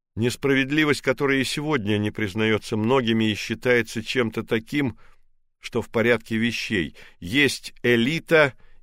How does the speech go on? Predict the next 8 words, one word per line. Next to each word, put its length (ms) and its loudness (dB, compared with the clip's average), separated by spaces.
и 80 0
есть 760 -4
толпа, 580 2
и 220 -6
так 500 -2
будет 440 -6
всегда. 500 -4
Лиза 680 2